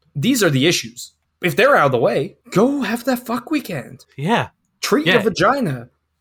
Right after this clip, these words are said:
Speaker 2: It's the, the most basic thing to do. Y-, there's, there's no, uh, like, like Nas said, uh, unless this guy, unless there's a bunch of red flags, like, unless he's like, "Hey, I'm going to this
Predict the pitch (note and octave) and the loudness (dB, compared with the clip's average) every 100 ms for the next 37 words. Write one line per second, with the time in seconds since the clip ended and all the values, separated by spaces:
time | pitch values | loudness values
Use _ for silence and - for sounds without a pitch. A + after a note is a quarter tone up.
0 | _ - E3 - G#3+ G#3+ G3+ G#3 G#3+ A#3 | _ -12 -8 -6 -2 -2 -2 -8 -4 -2
1 | A#3+ - - - E3 A#3+ - A3 - A3 | -2 -6 -12 -6 -2 -2 -2 -6 -4 -4
2 | B3 A#3+ F#3 E3+ C4+ D#4 A3+ - F#3 F3 | -4 -8 -12 -8 -4 -4 -6 -8 -8 -2
3 | G#3+ - - - - _ - G#3+ E3 G3+ | -2 -2 -10 -20 -20 _ -2 -2 2 2
4 | A#3+ C4 B3 F#3+ - F3+ F#3 D#3+ - F#3 | 4 2 -2 -6 -6 0 2 0 -4 -4
5 | G#3 A#3 A#3 G3+ A#3 E3+ - E3 F3+ F3+ | -2 0 0 0 0 -2 -2 -4 -2 0
6 | F#3+ G#3+ - G#3 - F#3+ D#3+ F3+ A3 - | 0 0 -2 -4 -2 0 2 0 0 -2
7 | F3+ E3 F#3 E3+ D#3 E3 - D#3 F3 D3+ | -4 -4 -6 -6 -6 -6 -4 -2 0 -2
8 | - C#3 D#3+ F3 F3+ D3+ C#3 D#3 D#3+ C3 | -2 -2 -2 -4 -4 -4 -2 0 0 0
9 | C3 C3 B2 A#2+ A2+ | -2 -2 -4 -8 -8